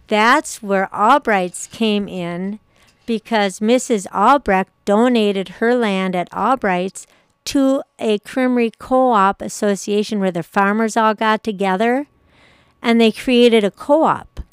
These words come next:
And they built the creamery at Albright's. The Middleville people cre-, built the Albright's, the creamery.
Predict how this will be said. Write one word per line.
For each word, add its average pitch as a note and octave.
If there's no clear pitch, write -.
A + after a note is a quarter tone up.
And G#3
they G#3+
built B3
the G#3
creamery C#4+
at G3
Albright's. G#3
The G#3
Middleville A#3+
people C4+
cre-, A3
built G#3+
the -
Albright's, G3+
the F#3
creamery. E3